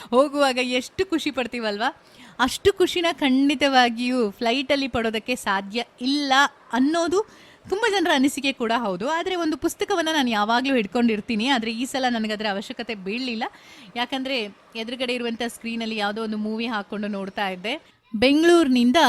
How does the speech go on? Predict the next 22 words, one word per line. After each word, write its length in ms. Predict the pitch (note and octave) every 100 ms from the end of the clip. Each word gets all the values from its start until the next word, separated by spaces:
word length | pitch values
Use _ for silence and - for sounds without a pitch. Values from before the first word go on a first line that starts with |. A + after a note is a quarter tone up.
| A#3
ಕೌಲಲಾಂಪುರಕ್ಕೆ 1400 | C#4+ _ - A#3+ C4+ D#4 D4+ C4 G#3+ G#3 G#3+ F#3+ F#3 -
ಇಷ್ಟು 400 | B3 G#3+ - A#3
ಡಿಸ್ಟೆನ್ಸ್ 500 | F#3+ F#3 - C#4+ C#4
ಇದೆ 120 | A3
ನೋಡಿ. 240 | G3+ F3 F3 _
ಇದು 180 | A#3 C4+
ನಾವು 220 | C4+ B3+
ಮಲೇಷ್ಯಾ 540 | A#3+ A#3 B3 A#3+ C4 B3+ -
ಏರ್‌ಪೋರ್ಟ್ 500 | G#3+ A#3 - B3 A3+
ಅಲ್ಲಿ 320 | G#3+ G#3+ C4+ - A#3
ಇಳಿದು 640 | A#3+ B3 C4 B3 A#3+ C#4
ಮಲೇಷ್ಯಾ 680 | G#3+ G#3+ B3 - B3+ B3 G#3+
ರೀಚ್ 300 | G3+ B3 B3+
ಆಗ್ತೀವೋ 540 | A3+ G#3+ - C4 C#4+
ಇಲ್ವೋ 640 | C#4+ B3+ B3+ C4+ B3+ D4+ D4+ -
ಅಂತ 220 | C4+ C4+ E4 B3+
ಅನ್ಕೊಂಡಿದ್ವಲ್ವಾ 840 | B3+ B3+ D#4 D#4 C4+ G#3+ A3 G#3 G#3+
ಈ 140 | A3+
ಫ್ಲೈಟ್ 400 | G#3+ - G#3+ A#3
ವಿಷಯ 320 | B3 A#3 - G#3
ಬಂದಾಗ. 480 | G3 G#3 G3+ F#3 G#3+ C4+ - - - A#3+
So 60 | -